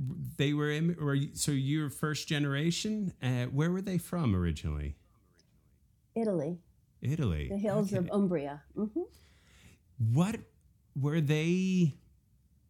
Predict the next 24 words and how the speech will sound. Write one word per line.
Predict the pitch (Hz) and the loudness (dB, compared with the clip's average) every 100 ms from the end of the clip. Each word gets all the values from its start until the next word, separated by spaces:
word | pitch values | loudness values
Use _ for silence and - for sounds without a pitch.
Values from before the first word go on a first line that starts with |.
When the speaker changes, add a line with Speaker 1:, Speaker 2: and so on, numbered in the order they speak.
| _ _ - | _ _ -6
Speaker 1:
progressive | - 113 104 151 - 240 214 | -2 0 -2 -6 -6 -6 -6
in | 220 | -6
the | 214 | -6
sense | - 208 208 - | -4 -2 -2 -2
where | 127 | 0
it's | 120 107 | 0 0
like | 107 104 104 | -2 -2 -2
your | 110 | -2
father, | 107 135 131 147 147 143 139 | -2 -2 -2 0 0 2 0
like, | 123 107 107 - - 104 | 0 0 -2 -6 -12 -6
super | - 131 - 113 | -2 -2 0 0
encouraging, | 107 101 131 147 180 170 185 190 190 175 | 0 0 0 0 0 0 -2 -2 -4 -4
uh, | 151 151 160 - | -4 -2 -4 -2
of | 139 131 | -2 0
you | 147 151 | 0 0
to, | 151 - 127 123 123 | -2 -2 -2 0 0
to | 120 - 120 117 - - - - | -2 -4 -2 -2 -4 -12 -20 2
not | 107 117 127 123 | 4 4 2 -4
let | 123 117 - - | -4 -6 -12 -8
gender | - 131 131 127 120 123 131 - | -4 0 2 0 -2 -4 -8 -12
boundaries | 110 107 123 135 135 127 123 110 | -6 -2 0 0 2 2 0 0
limit | 98 120 170 185 | 0 2 0 -2
you? | 202 208 214 190 | -4 -4 -4 -4
Or | 113 110 110 110 113 | -2 0 0 0 -2